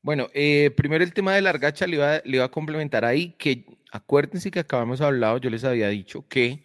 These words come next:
en los partidos que se jugaron en, de la Copa Metropolitana en diciembre, que era como cuestión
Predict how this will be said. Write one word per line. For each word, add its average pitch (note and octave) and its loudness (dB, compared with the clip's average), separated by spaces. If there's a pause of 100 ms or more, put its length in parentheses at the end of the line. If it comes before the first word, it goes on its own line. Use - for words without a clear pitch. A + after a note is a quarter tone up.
(440)
en C3 0
los B2+ -2
partidos A#2+ -2
que D#3+ -4
se E3 0
jugaron C3 2
en, B2+ 0
de A#2+ 0
la A2 0
Copa A#2+ -4
Metropolitana C3 -2
en A#2+ -4
diciembre, B2 0
que B2 -2
era A2+ 0
como B2 -2
cuestión G#2+ -2